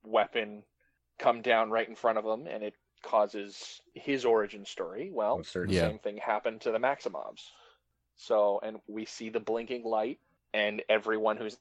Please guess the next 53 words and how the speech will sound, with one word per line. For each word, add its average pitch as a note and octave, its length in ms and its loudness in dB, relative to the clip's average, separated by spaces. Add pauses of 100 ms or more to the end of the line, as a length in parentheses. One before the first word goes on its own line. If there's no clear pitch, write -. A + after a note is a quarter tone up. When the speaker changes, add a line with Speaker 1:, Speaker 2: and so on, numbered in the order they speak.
(100)
Speaker 1:
who A2 360 -8
has A2 160 -2
watched A2 360 -2
this, - 260 -12
the A2 60 -16
full A#2 220 0
series A2+ 520 -6
remembers G#2+ 560 -4
the A#2 80 -8
toaster. A2 600 -2 (220)
Speaker 3:
That's F#2 220 0
right, E2 240 2
yeah. E2 200 0 (120)
Speaker 1:
We A#2 140 -10
hear A#2+ 300 2
the C3 100 -2
sound. A2+ 560 0 (260)
This C3 220 0
is C#3+ 60 -12
the C#3+ 60 2
one C3+ 200 2
that A#2+ 120 -4
sort B2+ 200 -2
of G#2+ 60 -6
sews A2+ 360 0
everything G#2+ 360 -8
up. B2 240 0 (540)
Like, A#2 220 2
we've A#2+ 320 -4
built C3+ 280 6
Frankenstein's B2 840 0
monster A2 460 -4
now, D3 360 2
and A#2 80 -2
Speaker 3:
Yep. G2+ 160 8
Speaker 1:
we're - 60 -16
getting A2+ 320 0
ready G#2+ 320 0
to A2+ 120 -4
Speaker 3:
Yeah, G#2 220 10
Speaker 1:
kick G2+ 60 12
Speaker 3:
oh, G2 80 12
Speaker 1:
it F#2+ 60 8
Speaker 3:
yeah. F2 140 6
Speaker 1:
off. - 120 -10 (840)
Speaker 3:
Do G3+ 80 4
you B3 80 4
guys C#4 200 0
know, C#3 240 10
uh, G2+ 360 10 (260)
do A#2+ 100 2
you C3 40 0
guys, C#3 220 4